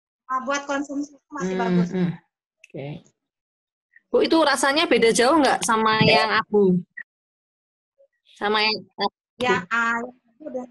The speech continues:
Speaker 1: yang, uh, ya mungkin hanya rasa rempah aja, ada rasa rempahnya.
Speaker 2: Ada rasa
Speaker 1: Kalau yang rempah udah pasti ada ra-, rasa
Speaker 2: ada
Speaker 1: rempahnya
Speaker 2: rasa
Speaker 1: ya.
Speaker 2: pedas juga ya?
Speaker 1: Nah, pedas,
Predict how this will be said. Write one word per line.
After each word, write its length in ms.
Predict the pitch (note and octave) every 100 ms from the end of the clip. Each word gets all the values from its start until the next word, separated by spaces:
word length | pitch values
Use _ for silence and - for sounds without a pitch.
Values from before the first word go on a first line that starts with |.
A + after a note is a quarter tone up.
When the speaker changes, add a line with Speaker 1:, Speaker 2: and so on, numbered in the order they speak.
| A#3+
Speaker 1:
yang, 280 | A#3 A3+ A3+ - - C4
uh, 480 | A3 A3 A3 A3 C4 C4 C4
ya 120 | D#4 E4+
mungkin 260 | F#4+ A#4+ F#4+ -
hanya 180 | C#4+ E4+ -
rasa 200 | D#4+ F4 E4+
rempah 220 | E4 E4+ E4+
aja, 220 | F#4 D#4+ E4 D#4+ _ _ C#4+
ada 160 | D4 C#4+
rasa 200 | C#4+ D#4+ C#4+
rempahnya. 500 | C#4+ C#4+ D4+ D4 C4+ A3 G#3+
Speaker 2:
Ada 140 | A#3 A#3
rasa 140 | A#3+ B3 - _ _ _ _
Speaker 1:
Kalau 240 | B3 C4 C#4
yang 160 | C4
rempah 240 | C4+ B3+ G4
udah 80 | D4
pasti 240 | D4 B3+ C#4
ada 180 | B3 A#3+
ra-, 160 | A#3+ A#3
rasa 240 | B3 C4
Speaker 2:
ada 80 | A#3+
Speaker 1:
rempahnya 240 | B3 A3 A3+
Speaker 2:
rasa 60 | A3+
Speaker 1:
ya. 40 | A3+
Speaker 2:
pedas 240 | G#3+ G#3
juga 240 | A#3 A#3+
ya? 180 | E3 E3 E3 - _ _ _ _ _ _ _ _ _ _ _ _ _ _ _ _ _ _ _ A3
Speaker 1:
Nah, 400 | A3+ A3+ G#3+ -
pedas, 320 | G#3+ D4+